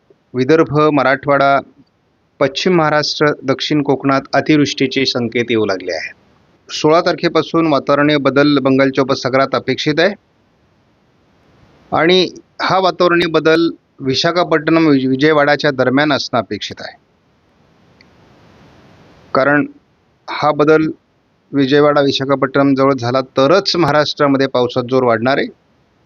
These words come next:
अन्यथा पुन्हा मध्य प्रदेशकडे जर सरकला तर मात्र महाराष्ट्रात आपण जर या अशा कमी दाबांमधून हुकलो तर मात्र मोठी चिंताजनक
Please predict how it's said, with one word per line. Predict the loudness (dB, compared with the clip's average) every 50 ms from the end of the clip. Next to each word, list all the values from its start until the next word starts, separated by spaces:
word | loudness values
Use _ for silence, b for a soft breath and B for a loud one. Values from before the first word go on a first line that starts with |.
| _ _ _ _ _
अन्यथा | -2 0 2 2 2 0 0 -2 -2 -4 -4 -4 _
पुन्हा | -2 0 0 2 0
मध्य | 0 0 0 0 0 0
प्रदेशकडे | 0 -2 -2 -2 -2 -4 -4 -4 -2 0 0
जर | 0 0 0
सरकला | -2 -2 0 -2 -2 -2 -2 -4 -4 -4 -8 _ _ _ _ _ _ _ _ _ _ _ _ _ _ 0
तर | 2 2 2
मात्र | 2 2 0 0 0 0 2
महाराष्ट्रात | 2 2 2 0 0 -2 -4 -4 -2 0 0 0 0 -2 _ _ _ _ _ _ _ _ _ _ _ _ _ _ _ _ _ _ _ _ _ _
आपण | -6 -4 -2 0 0 2 2
जर | 2 2 2 2
या | 2 2 0
अशा | 0 0 -2 -4
कमी | -2 -2 -2 0
दाबांमधून | 0 0 2 2 0 0 0 0 -2 -2
हुकलो | -4 -6 -8 -6 -2 -2 -2 -2 -2 -4
तर | -6 -4
मात्र | -2 -2 -2 -2 -2 -2 -2 -2 -2 -4 _ -16 -20 -20 _ _ _ _ _ _ _ _ -2
मोठी | 0 0 2 0 2
चिंताजनक | 2 4 4 4 4 2 2 2 0 -2